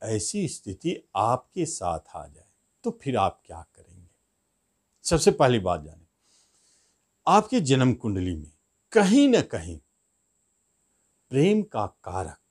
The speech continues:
शुक्रदेव कहीं ना कहीं प्रीत है,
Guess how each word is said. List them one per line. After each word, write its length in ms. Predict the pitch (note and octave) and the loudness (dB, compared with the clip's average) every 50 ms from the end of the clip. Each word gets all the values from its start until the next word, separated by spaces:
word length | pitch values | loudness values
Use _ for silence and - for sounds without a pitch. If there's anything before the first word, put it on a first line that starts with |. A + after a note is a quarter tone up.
| _ _ _ _ _ _ _ _ _ _ _ _ _ - | _ _ _ _ _ _ _ _ _ _ _ _ _ -8
शुक्रदेव 680 | - - - G#3 - - A2+ F2+ D#2 E2 D#2 D#2 - _ _ _ _ _ _ _ _ _ _ _ _ _ _ _ _ _ _ _ _ _ _ _ _ _ _ _ _ _ _ - | -4 -4 -4 -4 -4 -6 -10 -8 -8 -10 -10 -12 -14 _ _ _ _ _ _ _ _ _ _ _ _ _ _ _ _ _ _ _ _ _ _ _ _ _ _ _ _ _ _ -4
कहीं 240 | - G3+ A3+ D4 C#4+ | 0 2 4 4 4
ना 100 | B3+ A#3 | 2 0
कहीं 280 | - E3+ D3+ D3 D#3+ | -2 0 0 2 0
प्रीत 460 | D3+ D#3 _ - C#3+ C#3 C#3 - - _ | 0 -2 _ -2 0 0 0 -2 -4 _
है, 120 | - - | -20 -20